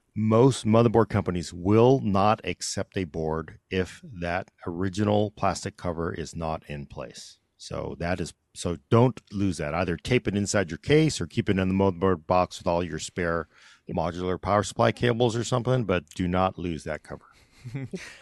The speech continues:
Speaker 2: Uh, good point. Actually, I, I do have one more thing. Uh, there is a video from Der Bauer up, uh, where he delidded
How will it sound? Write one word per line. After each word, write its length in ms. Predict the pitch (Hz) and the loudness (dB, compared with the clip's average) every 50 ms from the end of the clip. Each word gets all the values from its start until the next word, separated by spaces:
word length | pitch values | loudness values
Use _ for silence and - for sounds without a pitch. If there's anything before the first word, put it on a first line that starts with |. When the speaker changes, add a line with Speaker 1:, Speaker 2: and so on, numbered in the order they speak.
| - _ - | -20 _ -10
Speaker 2:
Uh, 240 | 120 123 123 120 117 | -8 -6 -4 -4 -4
good 160 | - 139 123 | -4 -4 -2
point. 180 | - 135 120 117 | 0 0 0 0
Actually, 380 | 123 - 143 135 127 123 123 | 0 2 2 2 2 2 2
I, 60 | 139 | 0
I 20 | 139 | -2
do 220 | 123 131 143 147 | 0 2 4 4
have 200 | 127 123 123 117 | 4 2 2 2
one 140 | 117 135 151 | 0 2 2
more 160 | 147 120 110 | 2 0 0
thing. 320 | - - 110 110 110 107 - | 0 -2 -4 -4 -4 -4 -4
Uh, 600 | 107 107 110 110 107 107 104 104 104 - - 110 107 | -4 -4 -2 -2 -4 -4 -4 -4 -6 -6 -6 -6 -2
there 240 | 117 107 107 107 104 | 0 0 0 0 0
is 140 | 101 101 | -2 -4
a 40 | 110 | -6
video 320 | 98 107 110 113 110 107 104 | -4 -4 -2 -2 0 -2 -2
from 280 | - - 107 101 101 | -4 -4 -6 -6 -4
Der 120 | 98 104 98 | -4 -6 -6
Bauer 460 | 98 101 113 135 151 151 123 76 98 | -4 -4 -2 -2 0 -2 -2 -2 -4
up, 240 | 101 - - - - - _ - - - _ _ - | -4 -6 -6 -8 -12 -16 _ -20 -20 -20 _ _ -12
uh, 200 | - 117 113 110 | -8 -6 -6 -4
where 180 | 104 107 104 | -4 -4 -4
he 160 | 104 - 110 | -4 -6 -8
delidded 640 | 104 - 107 104 104 107 127 143 127 113 101 104 - | -8 -8 -8 -8 -4 -2 -2 -2 -2 -2 -2 -4 -6